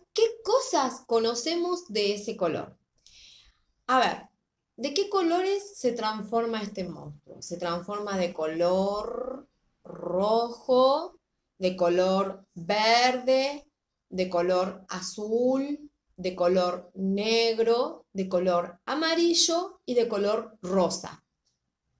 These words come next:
A partir de esos colores vamos a tratar de buscar de, en nuestra cabecita, de pensar qué cosas conocemos que sean de esos colores. Y las podemos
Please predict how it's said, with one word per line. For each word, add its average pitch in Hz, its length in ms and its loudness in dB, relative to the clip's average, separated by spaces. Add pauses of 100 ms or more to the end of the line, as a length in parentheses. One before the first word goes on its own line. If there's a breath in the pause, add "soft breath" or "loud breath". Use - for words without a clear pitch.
(320 soft breath)
A 208 160 -2
partir 214 380 2
de 381 80 4
esos 370 240 0
colores 247 640 0 (520)
vamos 220 380 0
a 185 140 -2
tratar 196 600 -2
de 208 180 -6
buscar 285 840 0
de, 196 280 -2
en 196 180 -2
nuestra 185 320 -2
cabecita, 277 580 -2
de 208 140 0
pensar 185 640 0 (140)
qué 330 180 -4
cosas 349 320 -4
conocemos 262 720 -4
que 214 100 -4
sean 196 400 -4
de 175 200 0
esos 190 260 -4
colores. - 560 -10
Y 247 80 -4
las 254 160 0
podemos 160 600 -2